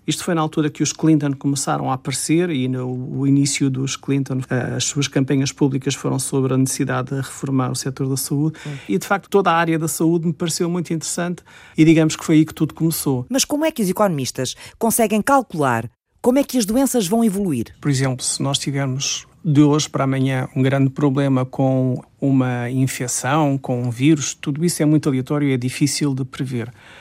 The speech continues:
Speaker 1: Mas há outras doenças, e no caso da insuficiência cardíaca estamos a falar precisamente de um desses casos. Há outras doenças em que há uma grande associação à demografia. E a demografia, apesar de tudo, é algo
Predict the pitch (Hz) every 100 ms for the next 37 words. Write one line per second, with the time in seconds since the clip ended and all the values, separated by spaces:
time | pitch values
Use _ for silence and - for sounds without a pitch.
0 | - - 180 190 214 214 202 202 180 180
1 | 143 127 - 135 - 147 147 139 139 143
2 | 139 131 143 131 127 135 131 135 - 131
3 | 135 165 156 160 143 135 131 - 139 -
4 | - 185 160 156 160 156 156 143 147 139
5 | 139 139 - - - 139 - - - -
6 | - - 190 190 170 170 160 156 139 -
7 | 147 151 160 156 190 185 - 160 180 185
8 | 165 175 175 165 - 165 180 170 - 170
9 | 175 175 175 175 170 180 180 180 175 -
10 | 135 120 - _ - _ _ _ - 170
11 | 180 170 180 185 180 - 185 127 120 160
12 | 156 160 170 156 151 - 165 180 170 165
13 | 165 170 165